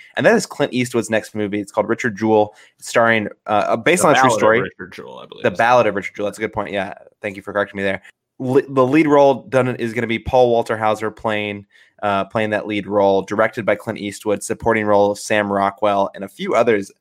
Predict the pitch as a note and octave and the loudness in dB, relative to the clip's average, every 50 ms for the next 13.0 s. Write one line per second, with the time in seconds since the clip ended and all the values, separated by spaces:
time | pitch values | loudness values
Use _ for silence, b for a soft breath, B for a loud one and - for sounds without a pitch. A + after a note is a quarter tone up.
0 | _ _ _ _ - A2 G2 A2 G#2+ G2+ G#2+ A#2 A2+ G#2 G2 G2+ C3+ C#3 A2+ F#2 | _ _ _ _ -8 -4 -2 0 0 2 0 0 0 -2 -4 -4 -2 -2 -2 0
1 | G2+ G#2 G2 - - G2 G2+ G2 G2 G2 - - - - b b b b b b | 0 -2 -2 -2 -2 -4 -4 -2 -4 -6 -10 -12 -18 -18 b b b b b b
2 | b _ _ - A#2+ A#2 A#2 A2+ A2+ A2 G#2+ G2 - - - C3 D#3+ D#3 D#3 D#3+ | b _ _ -2 0 2 4 4 2 2 0 -4 -6 0 2 2 2 2 0 -4
3 | D#3+ F3+ F#3 F3+ E3+ - - E3+ - D#3+ B2+ G#2+ C#3 - - F#3+ F3+ D#3 C3+ A#2 | -4 -2 0 0 0 2 2 2 2 2 0 -2 -2 -2 -2 -2 -2 -2 -2 -2
4 | A2 A2+ G#2+ G#2 C3 D#3+ - - B2+ A2+ G#2 G2+ G#2 G#2 G#2 G#2 - _ _ _ | -2 -2 -2 -2 -4 -6 -4 -6 -6 -6 -6 -6 -8 -8 -10 -10 -12 _ _ _
5 | _ _ _ _ - - - F#3 F3 E3 C#3+ C#3+ E3 C#3+ - - - - - - | _ _ _ _ -14 -8 -6 -4 -4 0 2 2 2 2 0 -2 -10 -12 -12 -14
6 | b b b b b b b - A2+ A2 - - B2 C#3+ C3+ B2 C3 C#3+ C#3 A#2 | b b b b b b b -4 -4 -4 -2 -2 0 0 2 4 4 6 6 6
7 | G#2 G2 - C3 B2+ A#2+ A2+ G#2 - - A2 G#2+ G#2 A2 B2+ C#3+ C3+ B2 B2+ B2+ | 4 2 0 -2 0 0 0 -2 -2 -2 -4 -4 -2 0 -2 -2 -2 -4 -8 -4
8 | - B2+ A#2+ A#2 A2+ A2+ G#2+ A2 A2+ A2 - - G#2 - - G#2+ G#2+ G#2+ - G#2 | -4 -2 0 0 0 0 0 -2 -4 -6 -8 -10 -6 0 2 2 4 4 2 0
9 | G#2+ - - - - G#2+ F#2+ F#2+ G2+ G2+ A2 A#2 A2+ A2 - - F#2+ E2+ E2 D2+ | 0 0 -2 -6 -6 -6 -4 -4 -2 -2 -2 -2 -2 -4 -8 -10 -10 -10 -10 -14
10 | D2 C2+ - b b b b b b A2 A2+ A2 G#2 G2 - - - A#2+ A2+ G#2 | -16 -16 -16 b b b b b b -4 -2 -2 -2 -4 -6 -2 0 0 0 2
11 | - A2+ A2+ A#2+ B2 - D#3 D#3 D#3 C#3+ A#2 - - - A2+ A#2 C3 C3 - A2+ | 0 0 -2 -2 0 -2 -2 0 0 -2 -2 -2 -6 -4 -2 -2 -2 -2 -4 -6
12 | G#2 G2+ G2+ - G#2 F#2 F#2 - G2+ G2+ F#2 E2+ F2+ - - A#2 G#2+ F#2+ - | -6 -6 -8 -8 -10 -8 -6 -4 -2 -2 -2 -4 -6 -6 -4 -2 -2 -2 -2